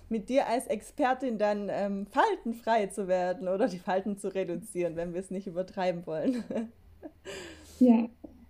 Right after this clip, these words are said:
Speaker 2: ähm, und es ist auch wirklich so, man, man, äh, sieht echt richtig, richtig coole und beeindruckende Vorher-Nachher-Fotos, wo man natürlich sieht, ah, das ist die gleiche Person, aber sie wirkt, ähm, frischer,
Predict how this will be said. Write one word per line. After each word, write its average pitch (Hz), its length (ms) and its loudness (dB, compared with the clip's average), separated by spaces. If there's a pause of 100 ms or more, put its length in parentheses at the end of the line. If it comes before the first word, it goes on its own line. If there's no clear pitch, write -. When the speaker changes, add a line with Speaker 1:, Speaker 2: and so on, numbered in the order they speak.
(100)
Speaker 2:
ähm, 220 380 8
und 233 140 12
es 247 120 8
ist 311 140 6
auch 302 180 6
wirklich 302 360 6
so, 262 100 4
man, 233 500 8
man, 220 420 10
äh, 220 200 4
sieht - 240 2 (440)
echt 254 460 2
richtig, 247 380 6
richtig 247 440 4
coole 262 240 8
und 233 120 10
beeindruckende 233 800 6
Vorher-Nachher-Fotos, 226 1080 4 (760)
wo 247 80 8
man 226 480 10
natürlich 311 480 10
sieht, 330 220 8
ah, 277 80 0
das 269 100 4
ist - 80 -10
die 240 60 4
gleiche 254 280 6
Person, 262 480 6
aber 226 220 6
sie 226 180 6
wirkt, 247 280 6 (320)
ähm, 226 340 8
frischer, 262 760 6